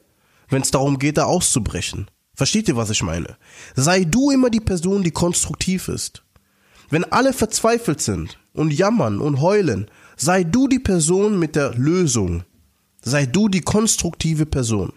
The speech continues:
Und du wirst Respekt bekommen, glaub es mir. Denn wenn jetzt es klappt und die Leute befreien sich,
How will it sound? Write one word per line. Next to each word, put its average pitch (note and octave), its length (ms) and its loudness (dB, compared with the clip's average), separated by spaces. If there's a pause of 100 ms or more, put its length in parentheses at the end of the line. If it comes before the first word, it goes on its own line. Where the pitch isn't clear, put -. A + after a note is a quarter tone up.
(480)
Und B2+ 180 2
du A#2+ 80 0
wirst C3+ 260 0
Respekt - 380 -2
bekommen, - 520 -6
glaub A#2+ 280 2
es G2 160 -2
mir. E2+ 240 -8 (580)
Denn C3+ 180 2
wenn E3+ 260 2 (100)
jetzt - 500 0 (500)
es - 200 -2
klappt - 540 -2
und C3+ 240 0
die C#3 80 2
Leute D3+ 280 2
befreien G#3 600 0
sich, G#2+ 420 -4